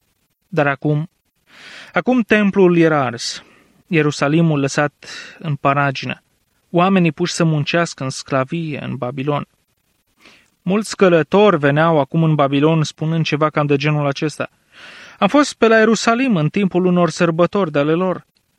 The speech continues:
Erau acolo oameni de pretutindeni. Se adunau împreună în jurul templului peste o sută de mii de oameni. Când jertfa era arsă și fumul se ridica în sus,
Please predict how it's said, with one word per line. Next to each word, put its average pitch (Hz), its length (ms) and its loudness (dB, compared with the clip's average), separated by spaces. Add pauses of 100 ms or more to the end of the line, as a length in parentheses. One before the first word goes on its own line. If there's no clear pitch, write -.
(140)
Erau 185 280 2
acolo 190 400 4
oameni 190 340 4
de 185 80 2
pretutindeni. 196 760 -4 (520)
Se - 160 -2
adunau 214 380 2
împreună 202 460 2
în 165 60 4
jurul 180 320 2
templului 175 560 2 (100)
peste 247 300 -2
o - 20 -2
sută 196 300 -4
de 185 100 0
mii 185 140 0
de 175 80 0
oameni. 170 460 0 (280)
Când 190 160 4
jertfa 208 440 2
era 196 280 2
arsă 196 300 -2
și 147 180 -4
fumul 202 320 0
se 170 140 -4
ridica 165 380 -2
în 180 60 0
sus, 190 300 -4